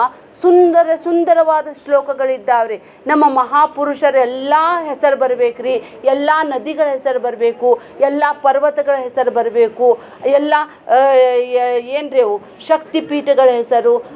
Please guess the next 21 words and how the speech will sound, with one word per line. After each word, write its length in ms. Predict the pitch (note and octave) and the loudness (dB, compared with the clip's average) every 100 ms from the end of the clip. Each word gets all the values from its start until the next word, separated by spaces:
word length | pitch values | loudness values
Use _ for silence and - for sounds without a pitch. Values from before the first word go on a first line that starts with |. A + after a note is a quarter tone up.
| - | -2
ಆ 80 | |
ಬಾರ 300 | A#3+ C4 A#3+ C4+ C#4 | 0 2 0 2 0
ಜ್ಯೋತಿರ್ಲಿಂಗದ 760 | B3+ B3+ B3+ D4+ D4 C#4 C4+ C4 B3+ A#3+ | 2 0 0 -8 -8 -2 0 2 2 0
ಹೆಸರುಗಳು, 640 | A3 C4 A#3 A#3+ A#3+ A#3+ - - | -2 -2 0 0 0 -2 -8 -6
ಅಂಥವು 400 | C4+ C4 D4+ E4 | -4 0 2 2
ಕಲಿಸಿದ್ರೆ 520 | E4 C#4+ C4 E4+ E4+ | 2 -4 -4 -6 -2
ಅವ್ರು 220 | E4 D4+ C#4+ | -2 0 -2
ಅಂತಾರೆ 400 | C#4+ D#4+ E4 D#4 | 0 0 2 0
ಮುಂದೆ, 600 | C#4+ D4+ C#4+ D#4 - - | -2 -4 0 -2 -2 -4
"ಇವು 160 | D#4 E4+ | 0 2
ಏನು?" 520 | D4 D#4 F4+ F#4 F4 | 2 2 4 4 0
ಅಂತ 200 | D4+ - | -2 -2
ಹೇಳಿದ್ರೆ, 300 | C4+ B3+ D#4+ | 0 0 -2
"ಹಿಂಗೆ 280 | D#4 D4 C#4+ | -4 -4 -4
ಹಿಂಗೈತಪ್ಪ 520 | C#4 C#4 C#4 C4+ C4+ | 0 0 2 0 0
ಅದರದ್ದು 320 | B3+ B3 G#3 A#3 | 0 0 -4 -8
ಇತಿಹಾಸ" 480 | - A#3+ C4 A#3+ | -10 0 0 0
ಅಂತ 220 | B3 A3 A3+ | -4 -6 -4
ಹೇಳಿದರೆ 420 | G#3 G#3 D4 F4 - - | -2 0 0 -2 -8 -6
ಅವ್ರು 240 | - E4+ D#4+ | 0 2 2
ಅದನ್ನು 440 | D4 C#4+ D4+ C#4+ | 0 -4 -6 -8